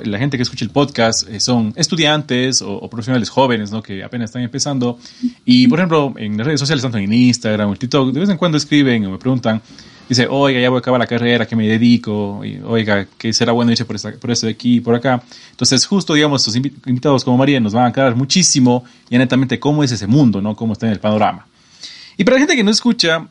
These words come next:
para ir comenzando ya en, en materia como tal, eh, en sí, ha-, habrá mucha gente que ya conoce y por lo menos, o trabaja en empresas que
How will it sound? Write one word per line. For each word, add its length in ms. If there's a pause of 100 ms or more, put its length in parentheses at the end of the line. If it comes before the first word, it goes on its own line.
(160)
para 120
ir 100
comenzando 420
ya 300
en, 180
en 120
materia 320
como 220
tal, 340 (500)
eh, 380
en 140
sí, 360 (160)
ha-, 300
habrá 260
mucha 180
gente 180
que 80
ya 280
conoce 460
y 60
por 120
lo 60
menos, 300
o 120
trabaja 300
en 80
empresas 340
que 140